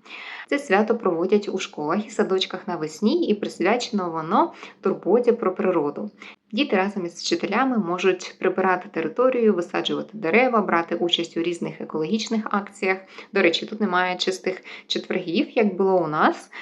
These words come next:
А, територію школи і садочка діти не прибирають. Я вважаю, що такі свята допомагають формувати у дітей відповідальність перед природою. Чому я взагалі говорила про свята сьогодні? Тому що свята мають глибокі традиції,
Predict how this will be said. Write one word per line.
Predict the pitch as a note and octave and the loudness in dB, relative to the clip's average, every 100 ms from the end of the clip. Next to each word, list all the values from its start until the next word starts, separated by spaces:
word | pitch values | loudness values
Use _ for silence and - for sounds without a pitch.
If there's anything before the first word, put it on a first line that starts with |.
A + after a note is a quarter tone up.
| - - | -16 -6
А, | F#3 F3+ F3+ | -2 0 0
територію | G#3+ G3+ G#3 G#3 F3+ | 0 2 6 6 6
школи | E3+ - G#3 A#3 G3 | 2 2 6 8 6
і | E3+ | 4
садочка | - - G#3 - F#3+ | 0 0 0 0 -2
діти | E3+ F3+ D#3+ | -2 -6 -6
не | D#3 | -6
прибирають. | E3+ F3 D#3 D3+ - - - _ _ _ _ _ - | -2 -2 -2 -6 -8 -12 -20 _ _ _ _ _ -4
Я | B3 | 0
вважаю, | A3 F#3+ G3+ G3+ | 2 2 2 2
що | G3 | 0
такі | - - E3+ | 0 -2 -2
свята | - F3 F#3+ C4 D#4+ - - | -2 -4 4 4 4 -4 -6
допомагають | - G3 F3 F#3 G3+ G#3 | -4 -2 -2 0 0 2
формувати | - E3 D#3 F3 E3+ | -2 0 2 2 2
у | D#3+ | -4
дітей | D#3 E3 A#3 C4+ | -2 0 2 2
відповідальність | G3 - D#3+ D#3+ E3 F#3 F#3+ - | 2 0 -4 -4 -4 -2 -4 -6
перед | E3 E3 D#3+ | -2 -2 -2
природою. | E3+ D#3 C#3+ D#3 D3+ - - _ _ _ - | -4 -4 -6 -10 -12 -14 -20 _ _ _ -10
Чому | A#3+ D4+ | -2 0
я | |
взагалі | G#3 F3 F3+ A3 | 0 0 2 4
говорила | G3 E3 F#3+ F#3 | 4 2 2 0
про | - | -2
свята | - F3 E3+ D3 | -4 -4 -2 -6
сьогодні? | - D#3 D3+ D3 E3+ | -6 -6 -4 -6 -6
Тому | E3+ F#3 | -8 -6
що | F#3+ - F3 | -4 -4 -4
свята | - F#3+ G3 E4 | -6 -2 4 4
мають | G#3 F3 A3 A3 F#3+ | 4 2 2 0 0
глибокі | D#3+ E3 G#3 G#3+ | -2 0 0 -2
традиції, | G#3 D#3+ E3+ E3 - - | -6 2 2 2 -6 -12